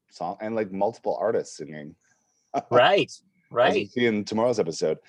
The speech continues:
Speaker 1: So, uh, the, I mean, it's really any song is, could, could happen. <laughs> Uh,
Speaker 2: Yeah.
Speaker 1: but I, I did like this as a final song. I think it's good.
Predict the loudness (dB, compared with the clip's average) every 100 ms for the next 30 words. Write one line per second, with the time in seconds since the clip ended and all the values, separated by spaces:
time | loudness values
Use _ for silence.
0 | _ -8 4 6 8 6 6 2 0 -2
1 | -2 2 2 2 -2 0 0 2 0 -2
2 | -4 -4 -2 -2 -2 -4 -4 -4 -10 -18
3 | -20 -16 -8 -8 -10 -6 -4 0 -2 -2
4 | -2 -4 -4 _ _ _ _ _ -16 -16
5 | -10 -12 _ _ _ -20 -20 -20 _ -8
6 | 0 2 4 0 2 6 6 4 0 0
7 | 0 0 0 0 -4 -4 -4 -6 -8 -12
8 | -12 -10 -10 -12 -10 -8 -8